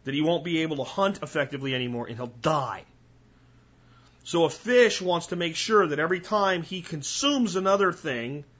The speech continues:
that he's had to expend energy, that that object that was consumed has more energy value than the fish expended. Now,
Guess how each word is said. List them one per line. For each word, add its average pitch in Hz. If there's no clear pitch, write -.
that -
he's 143
had 170
to 185
expend 190
energy, 165
that 143
that 185
object 180
that 156
was 151
consumed 180
has 147
more 165
energy 185
value 135
than 156
the 147
fish 151
expended. 135
Now, 135